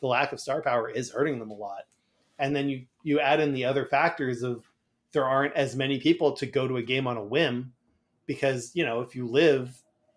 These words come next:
in Orinda and you work in the city two days a week and you're like, "Yeah, I don't, I don't wanna go all the way into the city now on a day I'm not there." That doesn't make any sense.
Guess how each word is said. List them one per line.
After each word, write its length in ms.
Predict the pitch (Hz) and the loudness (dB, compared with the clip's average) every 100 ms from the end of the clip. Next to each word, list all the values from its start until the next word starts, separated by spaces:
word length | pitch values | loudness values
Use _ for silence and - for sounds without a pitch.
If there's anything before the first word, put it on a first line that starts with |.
| - | -8
in 360 | 135 120 113 110 123 | -6 -6 -8 -10 -8
Orinda 560 | 110 143 139 117 143 _ _ _ _ | -2 0 2 0 -2 _ _ _ _
and 100 | 127 | -8
you 80 | 120 | -4
work 200 | 120 139 | 0 0
in 80 | 123 | 0
the 80 | 113 | -2
city 500 | 143 160 123 110 _ _ _ - | 0 2 0 -4 _ _ _ -10
two 160 | - 127 | -4 0
days 220 | 127 117 | 0 0
a 60 | |
week 320 | 123 147 127 - _ _ _ _ _ 143 | 0 0 -2 -16 _ _ _ _ _ -6
and 140 | 131 | -2
you're 100 | 123 | 0
like, 220 | 117 127 | -2 -2
"Yeah, 340 | 214 196 202 175 _ - | -6 -6 -6 -10 _ -12
I 120 | 170 | -8
don't, 280 | 175 170 175 156 | -6 -6 -8 -2
I 80 | |
don't 200 | 165 175 | 0 2
wanna 220 | 170 160 143 | 2 2 4
go 180 | 147 | 6
all 140 | 143 151 | 6 6
the 80 | 143 | 8
way 140 | 143 | 6
into 140 | 139 | 4
the 140 | 127 117 | -2 -4
city 520 | - 147 131 120 - _ _ | 2 2 2 -2 -8 _ _
now 380 | 123 127 156 120 | -2 2 4 2
on 160 | 120 117 | 0 -2
a 60 | |
day 160 | 113 127 | 0 0
I'm 120 | 123 | 0
not 240 | 127 117 131 | -2 -2 2
there." 400 | 143 98 95 _ _ _ _ _ _ - | 2 2 -6 _ _ _ _ _ _ -2
That 140 | 147 | 0
doesn't 180 | 165 127 | 0 -2
make 140 | 104 | -6
any 100 | 107 | -10
sense. 460 | - 113 165 - | -8 -6 -6 -12